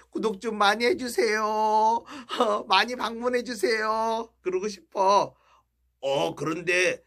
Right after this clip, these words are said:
유튜브는 언제 시작했어요? 그건 내가 알아. 어떻게 하는데? 어, 올해 일월 달부터 했어. 그럼 올해 일, 일월 달부터 했으면은 한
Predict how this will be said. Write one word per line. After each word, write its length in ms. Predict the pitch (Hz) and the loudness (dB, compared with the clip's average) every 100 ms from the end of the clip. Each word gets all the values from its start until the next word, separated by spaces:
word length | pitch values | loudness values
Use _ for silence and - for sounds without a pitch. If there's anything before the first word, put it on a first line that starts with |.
| _ - | _ -6
유튜브는 520 | 175 185 220 240 233 | -6 -4 0 2 2
언제 360 | 143 143 165 226 | 0 -6 -2 -2
시작했어요? 920 | - 226 202 175 135 175 190 185 - | 0 -2 -2 -4 -4 0 0 0 -6
그건 160 | - 523 587 554 | -10 0 0 2
내가 340 | 554 508 453 | 0 2 2
알아. 240 | 392 208 - - | 2 0 -4 -8
어떻게 320 | 147 - 175 | -6 -2 -2
하는데? 500 | 160 151 127 127 127 _ _ _ _ _ _ _ | -2 -4 -6 -6 -8 _ _ _ _ _ _ _
어, 640 | 202 254 277 330 320 - - | -2 0 0 0 -2 -4 -8
올해 260 | 415 554 554 | 0 2 2
일월 400 | - 571 622 587 | 0 0 0 2
달부터 380 | - 539 453 381 | 0 -2 -2 -2
했어. 440 | - 190 196 - - _ _ _ _ | -2 -2 -6 -8 -14 _ _ _ _
그럼 280 | 135 180 147 | -2 -2 -2
올해 280 | 156 180 175 | -2 0 0
일, 160 | 185 185 - | -2 -6 -6
일월 320 | 170 175 190 | -2 -2 -2
달부터 420 | 175 175 165 165 | -2 -4 -4 -6
했으면은 600 | 170 165 170 165 170 160 - _ _ _ _ _ _ _ | -6 -6 -8 -6 -6 -8 -12 _ _ _ _ _ _ _
한 440 | - 147 165 156 | -10 -8 -8 -12